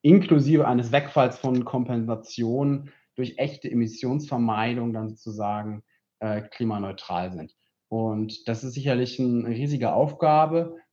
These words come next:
und, äh, das ist auch nicht von heute auf morgen so realisierbar. Da ist sehr viel Arbeit mit verbunden, aber ich glaub, das ist, äh, sich auch für ein Unternehmen, für uns natürlich ein, ein, ein Wettbewerbsvorteil, wenn wir das können und eben unsere Produkte dann auch da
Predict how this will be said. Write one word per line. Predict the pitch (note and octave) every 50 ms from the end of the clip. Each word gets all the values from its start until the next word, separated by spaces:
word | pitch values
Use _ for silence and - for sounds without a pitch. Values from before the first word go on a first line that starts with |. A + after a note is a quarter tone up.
| _ _
und, | A#2 A#2+ A#2+ A#2+ A#2+ A#2+ A#2+ A#2 - - - -
äh, | A#2+ A#2 A#2 A2+
das | A2 A2+ A2 -
ist | - - -
auch | A#2 A2
nicht | B2+ B2+ B2 B2 C3+ C#3+ C#3+ - - -
von | - - C3+ B2 A#2+
heute | B2+ C#3 - - -
auf | B2 A#2+
morgen | C3 B2+ B2+ B2+ B2+ B2+ B2 A#2 A#2 A#2 -
so | A#2 A2+ A#2+ A#2+
realisierbar. | A#2 B2+ B2 A2+ A2+ A2+ A2+ A2 G#2+ A2+ B2+ D3 D3+ D3+ C#3+ C#3 C3+ C3+ C3+ C3 - - _ _
Da | - A2+
ist | A2 A2+
sehr | C3 C3+ C3+
viel | - - - -
Arbeit | - A2+ A#2+ C3 C3+ C3+ C3+ C3 C3 - - _ _ _ _ _
mit | - - -
verbunden, | - C3+ B2 B2 C3+ C#3 C#3 C#3+ B2+ B2+ C3 B2+ B2+ B2
aber | B2 B2 A#2 A#2+ A#2 A2+ A2+ A2+ A2+ - - -
ich | - -
glaub, | - B2+ A#2+ - -
das | A2+ A2 - -
ist, | A#2+ A2 - - - A#2
äh, | A2 A2 A2 A2 A2 - _ _ _ _
sich | - - A2+ - - -
auch | A#2 A#2 - -
für | - A#2
ein | A2
Unternehmen, | A#2+ A#2 C3 A#2+ A#2+ A#2+ A#2
für | A#2+ - A2
uns | A#2+ C3 C3 -
natürlich | B2+ A#2 - B2+ A#2+ A#2 A2+ A2+
ein, | A#2 A2 A2 A2 A2 - -
ein, | A#2 A2+ A2+ A2 A2 - _ _ _ -
ein | A2+
Wettbewerbsvorteil, | A#2 A#2 A#2 - D#3 D3 C#3 C#3 - - - C#3 C#3 C3 - C#3+ C3 A#2+
wenn | A#2+ A2+ G#2+
wir | A2+ A#2+
das | B2+ B2+ B2 - -
können | - C3 B2+ B2+ B2+ B2+ C3 C3 - _ _ _ _ _
und | - A#2+ A#2 A#2+
eben | A#2 A#2+ A#2 A#2
unsere | B2 A#2+ A#2 A#2+ A#2+ A#2
Produkte | - - A#2 A2 A#2 A#2 - B2
dann | A2+ A2 A2 A2+
auch | A2 G#2+ -
da | - A2 A2 A2 A2 A2+ A2+